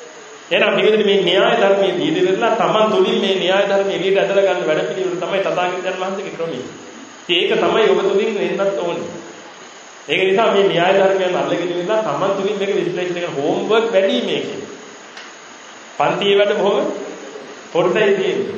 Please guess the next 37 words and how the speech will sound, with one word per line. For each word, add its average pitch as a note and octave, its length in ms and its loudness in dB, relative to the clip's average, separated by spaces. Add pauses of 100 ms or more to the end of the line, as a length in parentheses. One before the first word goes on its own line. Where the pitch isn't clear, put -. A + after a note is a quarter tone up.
මේ E3+ 180 -2
දේශනාව F3+ 500 2
තමයි G3 240 2
මේ G3 160 0
පන්තියේ F#3+ 380 -2
වැඩේ. E3+ 240 0
දැන් F3 160 0
ඕක F3 200 -2
අරන් E3+ 200 2
ගිහලා F3+ 260 0
දැන් F3 120 -2
මොකද F3+ 200 -6
කරන්නේ? F3+ 440 -2 (580)
දැන් F3+ 200 2
හෝම්වර්ක්. - 480 0 (160)
දැන් E3 180 -4
ගෙදර E3+ 240 -2
ගිහිල්ලා F3+ 380 -2 (520)
පුළුවන් F3+ 360 2
තරම් E3 260 0 (200)
මේක F#3+ 280 -2
උපමා E3+ 420 -2
උපමේය E3+ 400 -2
වලට E3 260 -2
දාගෙන D3 380 -2 (840)
විවිධ F3 300 0
ආකාරයෙන් F3 500 4
ගන්න. D#3 220 2
දැන් E3+ 220 0
කැවුම් E3+ 340 0
උදාහරණයක් E3 540 2
ගත්තා E3 240 -2
නම් E3+ 100 -2
ඔබ E3 140 -2
කිරිවත් D#3+ 420 2
උදාහරණයක් E3+ 580 2
ගන්න. B2+ 220 -6